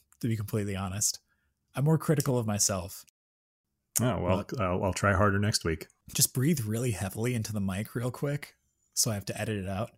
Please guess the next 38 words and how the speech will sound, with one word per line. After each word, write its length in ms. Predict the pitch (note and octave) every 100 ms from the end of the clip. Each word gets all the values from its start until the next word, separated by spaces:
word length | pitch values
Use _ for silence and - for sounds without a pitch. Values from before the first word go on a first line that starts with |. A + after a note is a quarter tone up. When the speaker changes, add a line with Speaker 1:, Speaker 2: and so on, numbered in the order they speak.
| -
Speaker 1:
Don't 180 | G#2 F#2+
actually 260 | F#2+ -
do 100 | G2+
that, 180 | F#2+ -
please. 360 | - C#3+ C3 - _ _ _ _ _ F2
Uh, 240 | G#2 G2+ A2 - _ A#2
<laughs> 340 | - F3 -
anyways, 480 | D3 C#3 G#2+ A2 - _ _ _ _ -
that'll 340 | A2+ C3+ D3
be 240 | E3 F3 C#3
it 160 | C3
for 260 | - C#3+ -
us 200 | A#2+ -
this 280 | A2 A2+ -
week. 160 | A2+
Thank 180 | A2+ A2+
you 60 | -
for 100 | B2
joining 340 | A#2 A2+ A2+
us 180 | A2+ G#2+
to 180 | - F2
talk 340 | - A2 G#2 -
about 440 | A#2 A2+ G#2+ G#2
some 180 | - A2+
of 60 | G#2
these 280 | G#2 G2+ - C#3+
deep 240 | A2 A2
starting 420 | - - G#2+ G#2
pitchers. 640 | F#2+ - D3 E3+ D#3+ D#3+ - _ _ _ C3
Join 300 | C3+ C3 E3
us 140 | -
again 360 | E3 B2 G#2+ G2+
next 280 | C3+ -
week 300 | D3+ D#3 E3
when 100 | D3
we 100 | A#2+
talk 420 | A2+ - A#2+ A2 -
about 400 | A#2+ A2 G2+ G2+